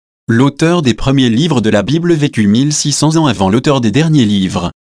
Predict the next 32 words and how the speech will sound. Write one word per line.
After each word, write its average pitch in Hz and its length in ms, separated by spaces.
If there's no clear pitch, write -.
Et 107 100
pourtant, 131 540
non 143 200
seulement 123 400
la 151 120
Bible 143 280
ne 113 140
se - 160
contredit 104 580
pas, 98 260
mais 110 200
elle 107 160
développe 123 400
un 156 100
seul 139 260
thème, 104 380
elle 107 140
raconte 127 460
une 101 140
seule 110 280
grande 104 300
histoire, 104 640
elle 110 160
fait 170 200
un 139 140
ensemble 131 420
harmonieux, 107 640
elle 107 180
présente 151 440
une 107 140
unité 107 380
parfaite. - 680